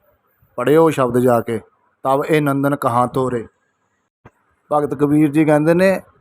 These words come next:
"ਸੰਕਟ ਨਹੀਂ ਪਰੈ", ਉਹਦੇ 'ਤੇ ਸੰਕਟ ਨਹੀਂ ਪੈਂਦਾ, "ਜੂਨ ਨਹੀਂ ਆਵੈ", ਜੂਨਾਂ ਦੇ ਵਿੱਚ ਨਹੀਂ ਆਉਂਦਾ,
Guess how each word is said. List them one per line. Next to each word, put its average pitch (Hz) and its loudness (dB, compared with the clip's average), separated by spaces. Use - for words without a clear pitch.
"ਸੰਕਟ 147 0
ਨਹੀਂ 160 0
ਪਰੈ", 151 0
ਉਹਦੇ 131 -2
'ਤੇ 175 2
ਸੰਕਟ 139 -2
ਨਹੀਂ 147 -4
ਪੈਂਦਾ, 143 -2
"ਜੂਨ 151 2
ਨਹੀਂ 151 2
ਆਵੈ", 139 2
ਜੂਨਾਂ 135 0
ਦੇ 151 0
ਵਿੱਚ 147 -4
ਨਹੀਂ 151 -2
ਆਉਂਦਾ, 151 0